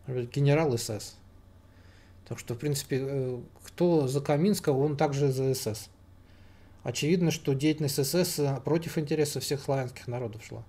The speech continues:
Более того, значит, поляк Каминский предал и собственный народ. Я, ладно, там, в общем, русские сами пусть с ним разбираются. Он предатель польского народа натуральный. Каминский-то этот. А,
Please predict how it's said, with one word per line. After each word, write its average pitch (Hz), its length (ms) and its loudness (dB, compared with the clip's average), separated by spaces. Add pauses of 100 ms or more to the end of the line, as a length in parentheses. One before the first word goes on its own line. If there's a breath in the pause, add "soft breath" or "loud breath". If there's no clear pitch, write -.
(920 loud breath)
Более 175 340 2
того, 170 300 4
значит, 160 340 0
поляк 180 380 2
Каминский 151 560 2
предал 156 420 4
и 147 40 4
собственный 143 420 0
народ. 127 400 -4
Я, 143 160 0
ладно, 170 460 2
там, 160 360 0
в 151 140 -2
общем, 151 320 -4
русские 160 400 0
сами 147 260 0
пусть 139 200 -4
с - 20 -6
ним 143 160 0
разбираются. 143 600 0
Он 139 80 -4
предатель 160 420 0
польского 165 400 0
народа 160 340 2
натуральный. 113 520 -4 (580 soft breath)
Каминский-то 123 540 -2
этот. - 240 -8 (1200 soft breath)
А, 120 380 -10